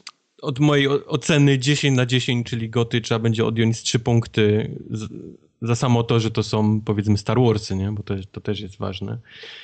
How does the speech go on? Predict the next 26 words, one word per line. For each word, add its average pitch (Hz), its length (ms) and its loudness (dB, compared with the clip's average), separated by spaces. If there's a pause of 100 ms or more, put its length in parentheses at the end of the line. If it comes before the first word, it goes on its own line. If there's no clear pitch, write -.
(180)
Ale, 123 440 2
ale 120 380 2
z 117 80 2
nowych 165 260 4
rzeczy, 139 260 0
co 107 140 -8
doszło, 101 340 -4
bo 113 100 0
już 127 100 4
nie 151 80 6
będę 139 200 4
mówił, 110 280 4
o 104 60 -2
czym 104 180 -4
są, 104 300 -2
są 101 240 -4
Lego 107 280 0
gry, 104 180 0
bo 98 100 -2
to 104 80 -2
już 98 80 -4
wszyscy 110 320 -2
wiemy. 101 320 0 (580)
Em, 110 500 4
głównie 165 420 4
doszły 139 760 2